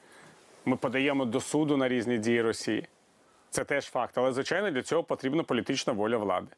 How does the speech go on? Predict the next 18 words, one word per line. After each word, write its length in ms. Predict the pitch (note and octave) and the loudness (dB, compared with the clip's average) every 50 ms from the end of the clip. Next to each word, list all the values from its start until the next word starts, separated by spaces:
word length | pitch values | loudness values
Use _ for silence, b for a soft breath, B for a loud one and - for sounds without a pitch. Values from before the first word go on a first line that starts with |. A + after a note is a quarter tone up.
| _ _ _ _ _ _ _ _ _ _ _ _ _ _ _ _ _ _ _ - | _ _ _ _ _ _ _ _ _ _ _ _ _ _ _ _ _ _ _ -2
Для 100 | B2+ C3 | 0 0
того, 200 | B2+ D#3 D3+ D3 | 2 0 0 0
щоб 180 | - - C3+ - | 0 -4 -4 -4
ця 140 | - C#3+ | -2 -2
політична 500 | C3 - C3+ B2+ - - B2+ - - C3+ | -2 -2 -2 -2 -2 -2 -4 -2 -2 -2
воля 240 | A#2+ A2 A#2+ A#2 A2+ | 0 0 0 0 2
влади 300 | G#2 A2 A2+ A2+ G#2+ G#2+ | 2 0 0 0 0 -2
була, 220 | G#2 A2 A#2 D#3 F#3 | -2 0 0 0 0
потрібна 380 | - D3 - A#2 A2 A2 G#2+ | -2 -4 -4 -4 -2 0 0
влада, 260 | G2+ G#2 C3+ D#3+ D#3+ | 2 2 0 0 0
яка 140 | D3+ - - | -2 -4 -4
б 40 | - | -6
керу-, 320 | - - B2 A2+ F#2+ A2+ - | -6 -4 -4 -4 -4 -2 0
керувалася 480 | B2 A2+ A2 A2 B2+ C#3 C3 - - | 0 0 2 2 0 0 -2 -4 -4
тут, 300 | G#2 - A#2+ A2 - - | -4 -4 -4 -4 -2 0
е, 1080 | B2+ A2 G#2+ G#2 G2 G2 G2 G2 G2 - G1+ G1+ - G1+ G1+ G1+ G#2 - D#2 A1 - G#2 - | 0 2 4 4 4 4 4 2 2 0 0 0 0 0 0 0 0 0 0 0 -2 -2 -2
підтримкою 460 | - G2+ - A#2 B2+ C3+ - - B2+ | -4 -2 0 0 0 0 0 0 -2
суспільства. 600 | - - G#2+ - - - G#2 - - - - - | -2 -2 -6 -6 -4 -4 -4 -4 -6 -8 -12 -14